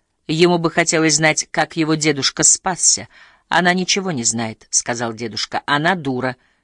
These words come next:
Не заставляйте себя изрекать того, чего вам не хочется изрекать», — сообщил я ей. И она сказала: «Тогда я больше не изреку ни слова».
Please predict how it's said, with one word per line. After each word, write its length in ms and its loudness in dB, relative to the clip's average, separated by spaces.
Не 140 4
заставляйте 600 2
себя 300 0
изрекать 440 -4
того, 320 0
чего 260 2
вам 180 2
не 80 2
хочется 520 -2
изрекать», — 460 -2
сообщил 460 2
я 140 -2
ей. 280 -2
И 60 0
она 200 4
сказала: 480 2
«Тогда 380 -2
я 100 -2
больше 300 0
не 120 0
изреку 340 -6
ни 120 -4
слова». 460 -2